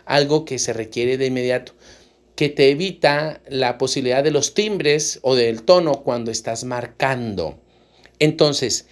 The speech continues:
el WhatsApp, por una parte, puede ser de mucha utilidad cuando se utiliza responsablemente,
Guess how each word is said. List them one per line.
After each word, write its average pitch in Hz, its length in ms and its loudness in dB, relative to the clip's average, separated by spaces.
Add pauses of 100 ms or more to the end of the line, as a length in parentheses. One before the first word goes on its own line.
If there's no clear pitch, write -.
(320)
el 156 160 6
WhatsApp, 185 500 4 (160)
por 165 160 4
una 165 260 0
parte, 104 560 -2 (220)
puede 147 240 2
ser 139 200 -2
de 120 80 -2
mucha 214 380 0
utilidad 214 580 0 (1120)
cuando 143 320 4
se 143 160 0
utiliza 117 440 -4
responsablemente, 131 1000 -2